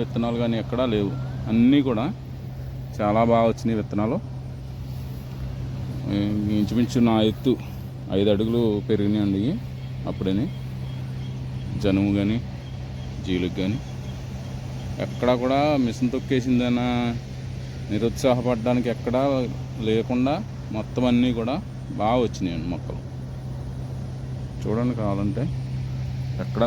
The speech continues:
మిషన్ తొక్కినటువంటి ఆనమాలు ఎక్కడా కనపడతాయి. గోంగూర, తోటకూర అన్నీ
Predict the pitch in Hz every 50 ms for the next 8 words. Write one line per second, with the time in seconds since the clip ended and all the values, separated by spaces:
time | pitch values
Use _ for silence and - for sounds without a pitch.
0 | 117 110 104 - - 110 104 117 110 - 120 113 110 95 107 107 104 101 104 101
1 | 95 98 104 104 107 104 98 - - - - 117 120 113 104 98 92 87 - -
2 | - - - - - - - - - - - - - - 92 95 92 95 101 98
3 | 92 92 92 92 98 - - - - - - - - - - - - - - -
4 | - - - 90 87 90 90 87 - 92 95 95 95 92 90 90 92 101 101